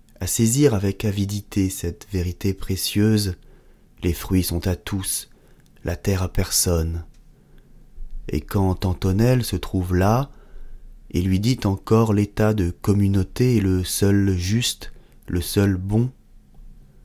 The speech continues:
hors de cet état, il ne peut exister de société paisible et vraiment heureuse. Je ne vois pas pourquoi ce peuple, qui veut nécessairement son bien,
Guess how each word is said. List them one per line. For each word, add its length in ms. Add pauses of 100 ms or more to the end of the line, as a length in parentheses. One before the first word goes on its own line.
(400)
hors 120
de 80
cet 280
état, 400
il 120
ne 120
peut 300
exister 580
de 160
société 720
paisible 680
et 160
vraiment 560
heureuse. 560 (1300)
Je 100
ne 140
vois 260
pas 160
pourquoi 400
ce 140
peuple, 580 (800)
qui 120
veut 180
nécessairement 760
son 200
bien, 420